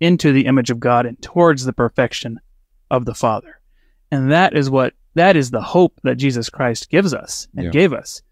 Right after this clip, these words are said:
Speaker 1: He came to earth and he showed us that the love of God is not to be self-exalting. The love of God is to bless all of God's creation to progress, all of his less progressed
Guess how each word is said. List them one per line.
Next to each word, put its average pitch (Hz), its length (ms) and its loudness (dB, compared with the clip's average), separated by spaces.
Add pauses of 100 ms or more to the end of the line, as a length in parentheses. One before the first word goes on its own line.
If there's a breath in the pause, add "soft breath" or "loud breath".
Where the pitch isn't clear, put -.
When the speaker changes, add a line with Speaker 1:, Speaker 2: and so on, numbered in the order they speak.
(340)
Speaker 1:
He 143 180 -2
came 160 280 2
to 139 120 -2
earth 165 420 2
and 131 400 -2 (260)
he 143 120 0
showed 196 280 4
us 147 100 0
that 131 120 -2
the 123 80 -2
love 156 260 2
of 131 120 -2
God 127 580 0
is 139 180 -2
not 160 340 0
to 147 80 -4
be 135 160 0
self-exalting. 139 1080 0
The 135 80 -2
love 165 240 4
of 131 120 0
God 139 420 0 (520)
is 135 200 -2
to 131 460 2 (640)
bless 139 520 -2 (880)
all 180 300 6
of 131 100 2
God's 123 280 2
creation 127 480 2
to - 100 -10
progress, 117 600 -4 (160)
all 165 340 4
of 131 100 -2
his 131 360 -2 (1300)
less 139 320 2
progressed 123 640 0